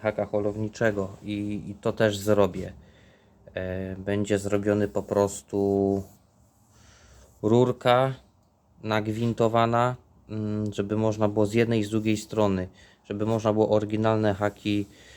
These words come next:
w oryginalnych miejscach, e, wkręcić. Teraz Wam pokażę, e, jak, e,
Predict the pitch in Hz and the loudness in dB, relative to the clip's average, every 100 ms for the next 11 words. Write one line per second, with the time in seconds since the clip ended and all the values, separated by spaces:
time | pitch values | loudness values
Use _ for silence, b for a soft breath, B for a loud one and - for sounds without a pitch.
0 | B B 107 110 110 107 107 104 101 107 | B B 2 4 4 4 4 4 0 0
1 | 104 101 - 101 98 95 - - 98 95 | -2 -2 -6 -4 -4 -4 -14 -14 -12 -8
2 | 92 90 - 113 107 101 90 - - - | -8 -10 -6 2 4 4 0 -12 -20 -20
3 | _ _ _ _ _ - - - - - | _ _ _ _ _ -20 -20 -20 -20 -20
4 | - - - _ - - - - - B | -20 -20 -20 _ 0 4 4 0 -8 B
5 | B B B B B B - 113 107 107 | B B B B B B -6 -4 -2 0
6 | 107 - 101 120 101 113 110 107 - 101 | -2 -2 0 0 2 2 4 2 -2 -4
7 | 98 95 101 110 117 - - - 104 | -4 -4 0 2 2 -4 -20 -12 -6